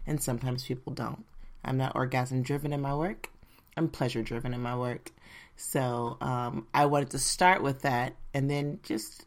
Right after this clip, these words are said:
I guess my next thing is, I think hand jobs are pretty boring. I can't be the only one, but, I mean, a hand job is something that we're all so capable of giving to ourselves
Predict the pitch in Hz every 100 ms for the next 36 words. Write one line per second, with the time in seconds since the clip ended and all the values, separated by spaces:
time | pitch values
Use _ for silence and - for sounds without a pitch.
0 | _ - 170 190 214 202 190 180 - 190
1 | 180 - - 220 339 330 233 220 220 214
2 | - 208 214 202 160 156 196 175 113 214
3 | - - - - - - - - 160 165
4 | 165 - - 233 226 196 170 - 147 160
5 | 156 139 143 135 127 135 143 139 - -
6 | - - - - - 170 170 165 185 233
7 | 240 208 160 175 156 151 131 - 147 151
8 | - 143 131 - - 175 156 127 127 139
9 | 135 131 131 123 - - 165 131 127 -